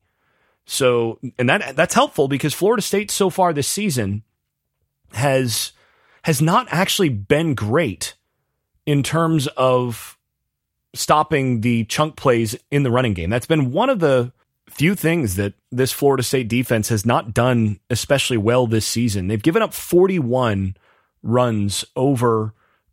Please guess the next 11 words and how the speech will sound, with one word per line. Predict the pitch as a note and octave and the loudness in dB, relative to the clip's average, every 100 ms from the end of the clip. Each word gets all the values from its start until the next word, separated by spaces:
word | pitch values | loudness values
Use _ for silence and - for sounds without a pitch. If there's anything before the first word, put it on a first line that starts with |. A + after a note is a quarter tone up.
| _ | _
uh, | A2+ G#2+ G#2+ - | -2 0 -2 0
over | C#3 C3 | 2 2
ten | - C3+ A#2 | 0 0 2
yards | A2+ G#2+ F#2+ F2 - | 2 0 -2 -6 -8
on | A#2+ A2+ | -4 -2
the | G#2+ | -2
season | - A#2+ G#2 G#2 | -2 -2 -2 -4
and | G2 A#2 G#2+ | -4 -4 0
fifteen | E3 - - F3+ E3 A2 - | -2 -2 -2 0 0 0 0
over | C#3+ C3+ A2+ | 0 2 0
twenty. | - C3 F#2+ A#1 | -2 -2 -4 -6